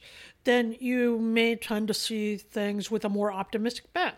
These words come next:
Like, "Oh, yeah, things happen. Not my deal. I'm just gonna keep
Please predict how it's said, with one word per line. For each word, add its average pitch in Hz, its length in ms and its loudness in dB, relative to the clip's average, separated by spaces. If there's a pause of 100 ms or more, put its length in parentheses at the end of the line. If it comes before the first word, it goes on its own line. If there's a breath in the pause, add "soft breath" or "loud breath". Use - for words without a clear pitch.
(120)
Like, 226 180 -4
"Oh, 330 200 0
yeah, 240 260 4
things 247 320 -4
happen. 247 480 -2
Not 254 180 0
my 269 100 0
deal. 226 400 -2
I'm 214 140 -2
just 220 180 -2
gonna 196 160 -4
keep - 420 -4